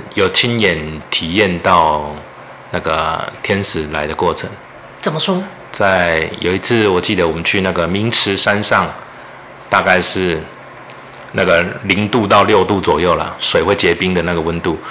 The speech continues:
Speaker 1: 然后在小房间里面，即使有开暖气，还是非常的冷。然后那时候我们刚进去的时候呢，我妈妈就说：“哎，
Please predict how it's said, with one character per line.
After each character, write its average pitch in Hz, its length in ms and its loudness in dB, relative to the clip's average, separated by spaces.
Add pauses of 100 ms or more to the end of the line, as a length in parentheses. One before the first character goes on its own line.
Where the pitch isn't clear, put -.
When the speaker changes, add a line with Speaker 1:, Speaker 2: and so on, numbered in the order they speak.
(320)
Speaker 1:
然 92 220 0
后 92 360 4 (520)
在 120 160 4
小 98 180 6
房 98 180 4
间 110 200 4
里 87 100 -2
面， 90 260 2
即 - 160 0
使 - 140 4
有 95 100 4
开 - 200 0
暖 98 200 0
气， 101 140 0
还 90 160 2
是 101 140 2
非 95 360 2
常 80 280 -2
的 78 80 -6
冷。 80 200 -6 (720)
然 90 160 2
后 98 100 6
那 104 180 2
时 98 160 2
候 90 360 4 (360)
我 - 80 2
们 90 160 0
刚 98 180 2
进 104 160 2
去 95 160 2
的 92 80 2
时 92 140 0
候 98 160 4
呢， 95 340 2 (480)
我 87 80 2
妈 95 160 4
妈 101 140 6
就 98 100 4
说 92 260 2 (360)
：“哎， 165 180 2